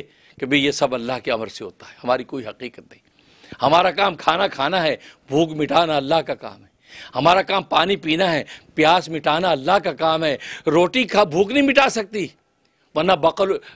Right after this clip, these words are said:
जोल बकर की बीमारी जिस खाता रहता है इंसान, खाता रहता है, उसकी भूख नहीं मिटती, यहाँ तक पेट फट जाता, मर जाता है। इसी तरह इस्तिस्का, प्यास की, का मर्ज, पानी पीता रहता, पीता रहता, उसकी प्यास नहीं मिटती, यहाँ तक उसका पेट फट जाता है।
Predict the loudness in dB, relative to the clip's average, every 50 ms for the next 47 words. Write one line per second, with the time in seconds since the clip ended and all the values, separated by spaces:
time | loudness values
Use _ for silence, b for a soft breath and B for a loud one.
0 | B -8 -6 2 6 6 6 6 6 2 -2 2 2 0 0 2 -2 -4 -4 -2
1 | 0 2 2 2 2 0 -2 -4 -4 -4 0 0 0 2 2 2 2 2 2 2
2 | 2 0 -2 -2 -4 -8 -8 -10 -10 -6 -6 -6 -2 0 0 0 0 -2 -2 -6
3 | -6 -4 -4 -2 0 0 -2 -2 -2 -4 -2 -2 -2 -2 -2 -4 -6 -6 B B
4 | B B 2 2 2 2 2 0 -2 -4 -2 -2 -2 -2 0 0 -2 -2 0 2
5 | 0 0 0 0 2 4 2 2 2 -2 -4 -6 -12 -20 -20 _ _ _ _ _
6 | _ _ _ _ _ _ _ _ _ _ _ _ _ _ _ _ _ _ _ _
7 | _ _ B B B B B B B B 4 4 4 4 2 2 4 4 4 4
8 | 2 0 -2 -4 -4 -4 2 2 4 4 4 0 b b b b _ 4 6 6
9 | 6 6 4 0 -4 -6 -6 -6 -6 -2 -2 -2 -2 0 2 2 2 4 2 0
10 | 0 0 B B B B 2 2 4 2 0 0 0 0 2 4 4 4 4 2
11 | 2 0 -2 -2 -2 -6 2 4 4 4 4 4 2 0 -2 -2 -4 -8 -4 0
12 | 2 4 4 2 0 -4 -4 -2 -2 -2 -2 0 2 2 2 2 0 -2 -6 -6
13 | -6 -4 -4 -2 0 0 0 0 0 0 -2 0 2 0 0 0 2 2 2 2
14 | 2 0